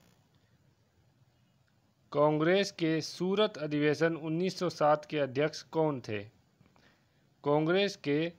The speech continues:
सूरत अधिवेशन उन्नीस सौ सात के अध्यक्ष थे रास बिहारी बोस। और इसी अधिवेशन में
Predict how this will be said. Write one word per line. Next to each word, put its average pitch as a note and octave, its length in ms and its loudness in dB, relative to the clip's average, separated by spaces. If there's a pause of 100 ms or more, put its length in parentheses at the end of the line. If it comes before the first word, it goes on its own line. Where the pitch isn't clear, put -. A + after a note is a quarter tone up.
(140)
सूरत F#3 400 0
अधिवेशन D3 720 0 (120)
उन्नीस F3 380 -2
सौ F#3+ 100 0
सात D3+ 340 0
के C#3+ 140 -4
अध्यक्ष B2 540 -2
थे C#3+ 160 0 (520)
रास D3+ 440 4
बिहारी C3+ 460 0
बोस। A#2+ 540 -2 (840)
और C#3+ 200 -8 (140)
इसी A3+ 340 -2
अधिवेशन E3 680 4
में B2 300 -2